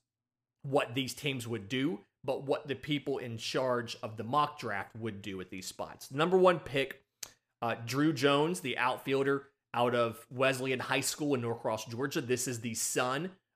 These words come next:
of former M L B er Andruw Jones, arguably one of the greatest defensive center fielders of all time.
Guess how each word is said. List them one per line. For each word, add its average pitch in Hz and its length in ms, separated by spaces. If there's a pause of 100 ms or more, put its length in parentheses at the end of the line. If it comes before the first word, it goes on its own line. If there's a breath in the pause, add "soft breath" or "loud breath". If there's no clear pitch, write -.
of 117 320 (600)
former 139 260
M 131 160
L 127 80
B 123 160
er 123 100
Andruw 117 400
Jones, 123 480 (120)
arguably 117 480
one 117 180
of 107 80
the 113 80
greatest 110 500
defensive 117 440
center 110 180
fielders 107 280
of 98 60
all 101 120
time. 135 480